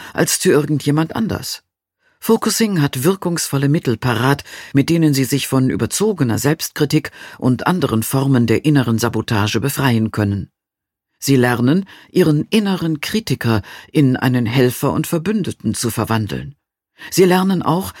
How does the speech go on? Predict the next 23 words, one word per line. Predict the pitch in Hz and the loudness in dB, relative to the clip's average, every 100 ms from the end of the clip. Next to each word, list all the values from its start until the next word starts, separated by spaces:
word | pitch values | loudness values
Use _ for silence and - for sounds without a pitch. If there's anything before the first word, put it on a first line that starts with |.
| - | -8
sich | - 175 - | -2 -2 0
selbst | 160 208 - - - | 0 0 0 -6 -2
und | 151 | 0
sämtliche | 180 214 226 - - 160 | 2 0 0 -2 -2 -4
Teile | 170 208 165 | -2 0 -2
von | - 120 | 0 -2
ihnen | - 147 143 139 - - | 0 2 2 2 -6 -4
immer | 214 208 196 | 0 0 2
mehr | 151 160 170 | 2 2 0
zu | - 139 | -4 -2
mögen | 131 131 135 151 202 226 - | 2 4 2 2 -2 -4 -2
und | 151 | 0
zu | - | -2
akzeptieren. | - - - 175 226 277 117 - _ _ _ _ _ - - | -6 -6 -8 -6 -6 -4 -6 -10 _ _ _ _ _ -18 -2
Und | 170 165 | 0 2
dieses | 170 156 - - | 0 -2 -4 -4
sich | 156 151 160 - | 0 0 0 -2
selbst | 131 175 226 - - - | 0 0 -2 -6 -6 -4
annehmen | 190 226 190 135 104 _ _ _ | -2 0 0 0 -2 _ _ _
trägt | - 156 143 - - | -4 0 -2 -4 -4
dann | 156 196 | -2 0
dazu | 151 - 113 | -2 -2 -2
bei, | 110 135 | 0 2